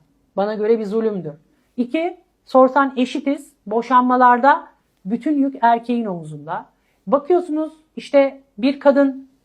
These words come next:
bir şey yapıyor, soyunuyor, istediği gibi yapıyor. Ona kimse sapık demiyor.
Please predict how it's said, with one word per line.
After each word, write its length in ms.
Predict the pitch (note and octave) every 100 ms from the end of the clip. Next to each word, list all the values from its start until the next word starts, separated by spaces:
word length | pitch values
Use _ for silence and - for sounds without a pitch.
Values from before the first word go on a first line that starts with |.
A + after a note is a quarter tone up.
| _
bir 120 | A3 A#3+
şey 220 | C#4+ C#4
yapıyor, 340 | B3+ C4 A#3+
soyunuyor, 440 | A#3 B3+ C4 C4 A#3+
istediği 440 | A3+ - A#3+ B3+
gibi 180 | A3+ A3+
yapıyor. 420 | C4 C#4+ C4 C#4 - _
Ona 200 | A3 B3
kimse 280 | B3+ C#4 C4
sapık 380 | - B3 B3+ -
demiyor. 360 | C4+ A#3+ B3